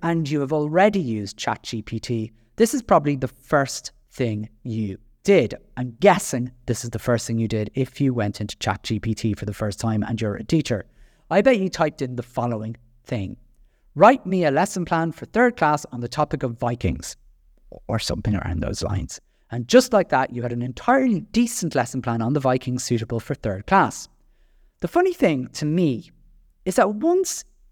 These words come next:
you do that once, you almost take it for granted. But if you just stop for a second, isn't that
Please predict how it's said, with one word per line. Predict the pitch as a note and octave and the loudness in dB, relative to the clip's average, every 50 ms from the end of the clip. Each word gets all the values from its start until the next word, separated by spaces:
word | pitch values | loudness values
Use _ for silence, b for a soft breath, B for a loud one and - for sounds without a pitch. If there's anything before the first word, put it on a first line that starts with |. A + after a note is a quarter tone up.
| _ - - _ - - - - - _ - | _ -20 -20 _ -18 -16 -16 -16 -16 _ -4
you | F3+ E3+ F3 | -2 0 2
do | D#3+ F#3 F3+ | 2 2 4
that | D#3 D#3 C3+ - | 6 6 4 4
once, | E3+ C#3 C#3 D3+ F3 G#3+ E3 C3 G#2+ G#2 - - - - - _ _ _ _ _ _ - - _ _ - - _ _ _ | 2 -4 -4 0 4 4 4 4 2 -2 -6 -8 -8 -10 -12 _ _ _ _ _ _ -20 -20 _ _ -20 -20 _ _ _
you | - C4 D4+ E4 | 0 2 4 4
almost | F4 F#4 G4 F4+ - - | 4 4 4 2 0 -2
take | - - D3+ C#3 - | 0 0 0 0 0
it | - | -6
for | - - A#2+ | -8 -8 -12
granted. | - - C3 D3+ F3 A3+ B3 A3+ - - - - - - _ _ _ _ _ _ _ _ _ - | -8 -4 -2 0 2 2 2 0 -2 -4 -12 -16 -20 -20 _ _ _ _ _ _ _ _ _ -2
But | E4 - _ - | -2 -2 _ -2
if | - B3+ - | -4 -2 -2
you | F4 | -2
just | - - A4 - - | -2 -2 -2 -4 -6
stop | - - - D#3 F#3 G3+ - - | -4 0 2 2 2 0 -4 -6
for | - - | -6 -6
a | - D3 | -6 -6
second, | - - - - - - - - - _ _ _ _ _ _ _ | -8 -10 -10 -10 -12 -16 -18 -20 -20 _ _ _ _ _ _ _
isn't | - D4 - - - C5 C5+ | -8 -8 -8 -6 -6 -6 -6
that | - - | -6 -8